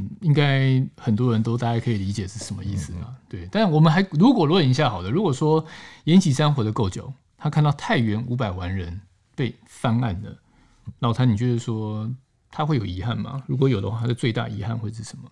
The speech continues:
Speaker 2: 阎锡山也许不会有遗憾啊，因为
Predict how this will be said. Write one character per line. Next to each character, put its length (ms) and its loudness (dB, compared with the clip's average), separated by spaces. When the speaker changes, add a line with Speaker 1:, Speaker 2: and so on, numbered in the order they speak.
Speaker 2:
阎 220 0
锡 140 -4
山 200 -2
也 120 0
许 200 -8
不 180 -10
会 220 -4
有 160 -8
遗 160 -10
憾 240 -10
啊， 220 -20
因 160 -4
为 340 -4